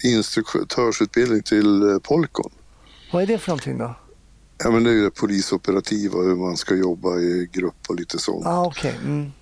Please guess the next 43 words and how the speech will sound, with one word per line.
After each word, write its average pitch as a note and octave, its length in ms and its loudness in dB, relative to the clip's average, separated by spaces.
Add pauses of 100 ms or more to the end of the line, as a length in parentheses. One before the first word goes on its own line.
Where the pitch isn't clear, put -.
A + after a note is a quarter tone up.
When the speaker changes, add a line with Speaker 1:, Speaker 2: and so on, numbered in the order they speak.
(160)
Speaker 2:
Jo, G#3+ 160 0
Tommy, A3+ 300 0
jag G3+ 120 0
tänkte F#3 240 0
vi F3 80 2
skulle E3 300 0
avrunda E3+ 680 0
med D#3+ 140 0
lite C#3+ 640 0
fiktion, E3 640 0
för D#3 160 -4
polisyrket F#3 1200 0
är F#3+ 280 0
ju D#3 120 0
väldigt C#3+ 280 -2
mytomspunnet, D3+ 1000 0
och C#3+ 100 2
det D3 80 0
är - 20 4
ju D3 80 4
därför D#3+ 420 -2
det C#3+ 60 -2
finns C#3 280 -2
väldigt D3+ 280 0
mycket D#3 220 -2
filmer G3+ 760 2
kring C#3+ 420 -2
polisyrket. C3 720 -2 (360)
Men F3+ 220 2
hur, F#3 520 0
hur G3+ 160 4
är G#3 100 4
det? F#3+ 160 4
Jag E3+ 140 0
skämtade F3+ 460 -2
lite E3+ 280 0
om D#3+ 100 0
du D#3+ 60 2
hade D#3 120 0
jobbat D#3 300 0
med D#3 120 0
Wallander, E3+ 480 -2
men D#3+ 200 -2